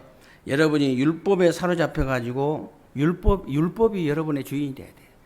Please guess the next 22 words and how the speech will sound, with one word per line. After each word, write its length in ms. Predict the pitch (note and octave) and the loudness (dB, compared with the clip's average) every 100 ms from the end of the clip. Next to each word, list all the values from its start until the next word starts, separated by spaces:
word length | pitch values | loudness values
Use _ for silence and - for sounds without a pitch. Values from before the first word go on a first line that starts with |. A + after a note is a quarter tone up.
| - | -14
유-, 100 | C3 | -14
주인이 340 | - - F#3+ E3+ | -12 0 2 2
되면 220 | C#3 D3+ | 0 -4
안 120 | F#2+ | -8
돼요. 200 | - - - _ - - - | -14 -20 -20 _ -20 -20 -4
율법에 380 | F3+ A3 C4+ A3+ | -2 2 2 2
사로잡혀 320 | F#3+ A3+ F3+ | 0 -2 0
율법이 340 | E3+ G#3+ C4 F#3 | 0 2 0 0
주인 200 | G3+ G#3+ | -4 -2
되면 200 | F3+ C#3+ | -4 -4
안 80 | |
됩니다. 440 | C#3+ D#3+ - C#3+ - _ - - - | -4 -8 -10 -16 -20 _ -20 -20 -2
여러분, 440 | E3 G3+ A#3 A3 E3+ | 8 12 12 10 8
여러분이 560 | F3+ A#3 A#3+ G#3 F3 B2+ | 10 10 8 4 4 2
믿음이 500 | E3+ A3+ E4 B3+ - - - - | 0 4 4 4 -2 -16 -16 -2
여러분을 380 | E3+ A3+ G#3 F3 | 6 6 6 4
딱 140 | F#3 | 0
사로잡아가지고 800 | - A#3+ F#3 E3+ E3+ D#3 C3+ D#3 | 0 -2 0 2 2 0 -2 -2
믿음이 420 | C3 A3+ E4+ F4+ | 4 6 6 2
주인 220 | - F#3 F#3 | -2 -6 -6
돼야 220 | - - | -10 -12
돼요. 160 | - | -18